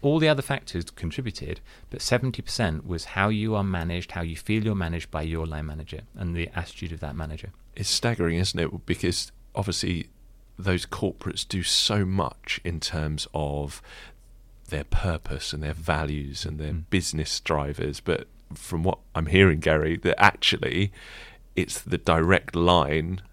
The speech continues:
Speaker 2: report
Speaker 1: Mm-hmm.
Speaker 2: that,
Speaker 1: Mm-hmm.
Speaker 2: that that's where they, they need to focus their
Speaker 1: Mm-hmm.
Speaker 2: efforts to ensure that longevity.
Speaker 1: And there's, there's a fundamental reason for that, and that's that people become in leadership positions 'cause they're really good at their job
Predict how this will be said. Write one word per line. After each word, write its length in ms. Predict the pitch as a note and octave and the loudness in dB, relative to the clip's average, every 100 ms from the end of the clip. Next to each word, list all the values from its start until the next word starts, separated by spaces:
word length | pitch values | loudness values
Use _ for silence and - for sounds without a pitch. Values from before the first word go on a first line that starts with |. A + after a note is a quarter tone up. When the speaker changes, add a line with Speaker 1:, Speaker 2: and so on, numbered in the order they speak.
| - | -2
Speaker 2:
report 600 | - E2+ A2 G2 F2+ - | 0 2 4 6 4 0
Speaker 1:
Mm-hmm. 200 | - F#2 | 0 2
Speaker 2:
that, 100 | - | 2
Speaker 1:
Mm-hmm. 180 | E2+ B2 | 0 -4
Speaker 2:
that 220 | - - | -8 -2
that's 360 | F2+ - - - | -2 0 -2 2
where 200 | F2 D#2 | 4 4
they, 280 | E2 D#2+ | 2 2
they 200 | D2+ E2 | 0 0
need 200 | E2 E2 - | 0 -2 -4
to 100 | - | -6
focus 460 | - E2+ - D2 | -2 -4 -4 -4
their 120 | D#2 | 0
Speaker 1:
Mm-hmm. 120 | E2 F#2+ | 2 2
Speaker 2:
efforts 260 | C#2+ C2+ | 0 -4
to 100 | - | -2
ensure 440 | D#2+ D#2 - E2 D#2+ | -2 0 0 0 0
that 240 | D#2+ - | 0 -2
longevity. 680 | E2+ E2 D#2+ E2 D2+ - D#2+ - - | -4 -4 -2 -2 -2 -4 -6 -6 -2
Speaker 1:
And 120 | C3+ | 0
there's, 140 | D#3+ D#3 | 2 0
there's 280 | - D3 C#3 | 0 0 0
a 40 | |
fundamental 460 | - F3 C#3 - A2 | 0 2 0 0 -2
reason 280 | D3+ F2 | 0 -2
for 100 | - | -6
that, 200 | - D2 G#2 | -8 -6 2
and 100 | A2+ | 2
that's 180 | - - | 0 -2
that 280 | G#2 - - - - - - | -2 -2 -8 -20 -20 -16 -8
people 300 | C#3+ C#3+ A#2+ | -4 -4 -4
become 440 | - - A#2+ A#2 | -4 0 4 6
in 100 | G2+ | 6
leadership 420 | G2+ G2 - - | 2 0 -4 -6
positions 460 | F2+ A2+ - E2 E2 | -2 -2 0 -2 -4
'cause 140 | F#2 | -2
they're 100 | F#2 | 0
really 180 | F2 E2 | 0 -2
good 120 | E2 | -2
at 60 | D#2+ | -4
their 100 | D2 | -8
job 180 | C#2+ | -8